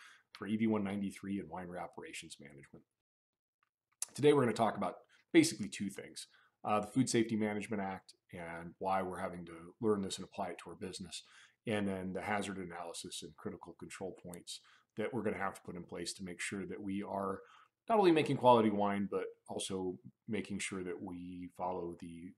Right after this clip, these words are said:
state and federal, uh, guidelines that are now upon us, uh, as food providers. So fisma, what is this? The Food Safety Management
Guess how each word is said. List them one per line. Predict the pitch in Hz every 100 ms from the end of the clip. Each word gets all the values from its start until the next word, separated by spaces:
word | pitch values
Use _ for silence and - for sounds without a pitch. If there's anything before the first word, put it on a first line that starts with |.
| -
state | - 95 90 -
and | 87 85
federal, | - 160 90 85 - - - _ -
uh, | 87 82
guidelines | 90 92 90 85 87 82 -
that | 87
are | 85
now | 85 82 82 -
upon | - - 92 87
us, | - - - 113
uh, | 87 90 90 98 104 90
as | 87 - - _
food | - 110 110
providers. | 101 90 _ _ _ _ _ _ _ _ _ _ _ _ _ _ _ _ _ - -
So | - 120
fisma, | - 175 107 110 - _ - - - _
what | 95 120 123
is | 117 107
this? | - - -
The | -
Food | - 131 143
Safety | 107 107 110 104
Management | 90 95 101 -